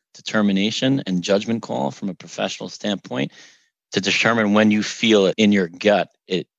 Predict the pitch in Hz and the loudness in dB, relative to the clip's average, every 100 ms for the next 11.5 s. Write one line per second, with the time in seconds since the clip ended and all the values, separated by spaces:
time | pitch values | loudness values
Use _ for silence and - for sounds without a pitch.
0 | _ _ - 101 82 - 101 87 - 90 | _ _ -4 -2 -2 0 0 0 -2 -4
1 | 90 82 95 - - - - 92 90 82 | -4 -4 -8 -10 -12 -14 -8 -2 -2 -4
2 | - 110 143 - 135 - - 104 98 95 | -6 0 0 2 -2 0 0 0 2 0
3 | 92 - 95 87 87 - 85 85 92 90 | -4 -8 -4 -4 -6 -10 -12 -10 -10 -8
4 | 85 85 - _ _ _ 90 - 104 101 | -6 -8 -12 _ _ _ -8 -6 0 2
5 | 98 87 - 117 117 90 85 85 - _ | 2 0 -2 2 2 0 -8 -10 -10 _
6 | _ 87 85 95 87 82 - - - 113 | _ -2 -2 -2 -6 -6 -6 -10 -2 0
7 | 107 - _ _ _ _ _ _ _ - | 0 -2 _ _ _ _ _ _ _ -4
8 | 147 143 - - _ 107 113 113 110 113 | -2 -2 -8 -20 _ 0 2 2 0 0
9 | 98 107 95 - 104 - 120 113 107 - | 0 0 -2 -2 -2 -2 -4 0 0 -2
10 | 104 - 113 92 - - _ _ _ - | -12 -2 -2 -2 -6 -18 _ _ _ -2
11 | 117 135 - 87 | 0 0 -2 -6